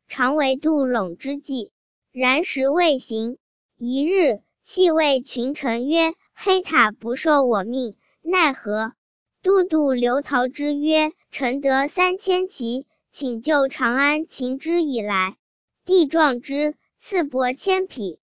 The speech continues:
赵道德进曰：“东西两国强弱利军，彼可擒之以来，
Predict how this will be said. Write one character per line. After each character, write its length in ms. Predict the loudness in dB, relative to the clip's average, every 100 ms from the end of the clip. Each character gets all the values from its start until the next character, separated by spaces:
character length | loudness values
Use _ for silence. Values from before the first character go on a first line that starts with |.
| _ _ _ _
赵 280 | 2 4 4
道 260 | 4 4 2
德 260 | 0 0
进 340 | 0 -2 -2 0
曰 280 | 2 0 -2 _ -2
：“东 240 | 0 2
西 240 | 0 -2 0
两 300 | 0 -2 -4
国 360 | -2 0 -2 -6 _ _
强 320 | -2 0 2
弱 240 | 4 4
利 240 | 2 0 -2
军， 360 | -4 -4 -4 -8 _ _
彼 220 | -4 -4
可 320 | -2 -2 -2
擒 360 | -2 -6 -6 -6
之 240 | -2 0
以 200 | 0 -2
来， 320 | -2 0 0